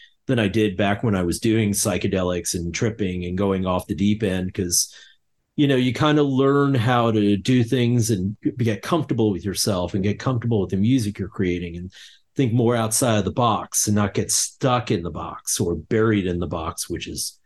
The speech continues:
pretty bad if you're alive. I mean, I don't know. To me, it's, like, more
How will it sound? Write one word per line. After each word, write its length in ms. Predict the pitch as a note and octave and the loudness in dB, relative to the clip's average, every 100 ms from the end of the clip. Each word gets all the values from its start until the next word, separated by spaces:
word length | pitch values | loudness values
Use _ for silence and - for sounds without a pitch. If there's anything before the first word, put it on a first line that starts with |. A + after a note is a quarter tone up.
| _ _ | _ _
pretty 220 | - E2+ | -4 -2
bad 460 | D2 F2+ F2 D#2+ - - - - - | -4 -4 -6 -6 -12 -20 -20 -20 -6
if 260 | A2 F#2 G#2 | -2 -2 0
you're 180 | F#2 | 0
alive. 500 | E2+ F2 E2+ D#2+ D#2+ - - _ - | 0 -2 -2 -6 -10 -16 -20 _ -4
I 80 | A#2+ | 0
mean, 140 | B2 | 2
I 100 | B2 | 4
don't 80 | C3+ | 4
know. 140 | C3 | 2
To 160 | A2+ C#3+ | 2 2
me, 280 | C3+ D#3 E3 | 4 4 4
it's, 200 | - - | 2 0
like, 260 | G#2 F#2+ | 0 0
more 520 | A#2+ A2+ A2+ A2+ A2+ | 2 2 4 4 2